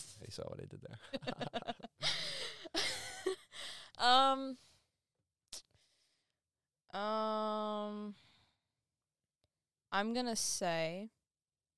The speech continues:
Speaker 2: either, I'm gonna go with two teams here.
Speaker 1: Okay.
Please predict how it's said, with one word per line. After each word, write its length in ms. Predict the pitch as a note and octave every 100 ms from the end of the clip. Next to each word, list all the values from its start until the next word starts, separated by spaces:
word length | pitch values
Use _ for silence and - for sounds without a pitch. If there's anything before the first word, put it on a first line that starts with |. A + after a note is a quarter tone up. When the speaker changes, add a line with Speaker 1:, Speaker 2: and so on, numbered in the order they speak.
| _ _ _ _
Speaker 2:
either, 520 | G#3 G#3 F3+ D#3+ E3 -
I'm 80 | F#3+
gonna 140 | G#3
go 300 | G#3 F#3+ F3 - _ -
with 80 |
two 140 | - D#3+
teams 240 | - -
here. 180 | - - -
Speaker 1:
Okay. 260 | G2+ F2